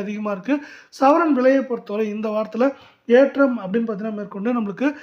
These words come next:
நான்காயிரம், ஐயாயிரம் சரிவுன்னு பார்க்குறப்ப நம்மளுக்கு வந்து ரெண்டாயிரம் அப்படிங்கிற ரேஞ்சில் அதிகபட்சமா சரியறதுக்கான வாய்ப்புகள் இருக்கு. ஏன் நம்ம வந்து சரியறதுக்கான வாய்ப்புகளும் சூழலும் மிக குறைவா இருக்கு அப்படின்னு சொல்லணும்னு பார்த்தீங்கன்னா, நம்மளுக்கு உலக சந்தையில தங்கத்தோட விலை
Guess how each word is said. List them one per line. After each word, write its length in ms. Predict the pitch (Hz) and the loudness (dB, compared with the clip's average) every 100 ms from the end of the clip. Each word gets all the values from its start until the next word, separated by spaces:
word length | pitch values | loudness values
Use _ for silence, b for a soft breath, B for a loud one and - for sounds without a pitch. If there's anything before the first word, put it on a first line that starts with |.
| B B 233 | B B 0
நான்காயிரம், 580 | 254 254 220 233 233 196 | 0 2 2 2 0 -4
ஐயாயிரம் 440 | 208 196 185 208 - | -4 -4 -4 -8 -8
சரிவுன்னு 420 | 202 226 233 208 | -6 -4 -4 -4
பார்க்குறப்ப 380 | 202 180 175 220 | -8 -10 -12 -10
நம்மளுக்கு 280 | 214 185 185 | -10 -10 -8
வந்து 160 | 196 285 B B B - | -2 -2 B B B 2
ரெண்டாயிரம் 640 | 277 311 262 247 247 233 - | 4 4 2 2 2 0 -6
அப்படிங்கிற 360 | 202 185 226 208 185 | -4 0 0 0 4
ரேஞ்சில் 380 | 240 254 240 220 | 4 4 0 -2
அதிகபட்சமா 580 | 202 226 226 - 208 285 285 B B _ _ | -2 -4 -4 -6 -4 -4 -4 B B _ _
சரியறதுக்கான 640 | 262 277 294 226 185 196 220 | 0 2 2 2 -4 -6 -4
வாய்ப்புகள் 440 | 190 214 190 202 | -2 -2 -4 -8
இருக்கு. 180 | 190 180 185 B B B 269 | -8 -10 -12 B B B 2
ஏன் 200 | 339 381 | 4 6
நம்ம 160 | 311 240 | 4 2
வந்து 140 | 233 269 | 0 -2
சரியறதுக்கான 560 | 233 233 254 240 226 202 | -4 -4 -4 -6 -10 -10
வாய்ப்புகளும் 580 | 180 196 233 226 220 226 | -6 -4 -4 -6 -6 -6
சூழலும் 340 | 226 196 220 202 | -8 -10 -8 -6
மிக 120 | 208 208 | -8 -8
குறைவா 280 | 214 208 214 202 | -8 -6 -4 -6
இருக்கு 200 | 180 214 | -4 -4
அப்படின்னு 260 | 180 196 196 | -4 -6 -10
சொல்லணும்னு 240 | 190 208 | -10 -8
பார்த்தீங்கன்னா, 300 | 190 180 262 285 B B - | -8 -6 -6 -6 B B -2
நம்மளுக்கு 340 | 285 302 262 285 | 2 2 2 2
உலக 160 | 233 277 | 4 4
சந்தையில 420 | 285 220 175 175 202 | 2 -2 -4 -4 -4
தங்கத்தோட 420 | 190 202 208 190 | -4 -4 -6 -6
விலை 180 | 180 185 | -6 -6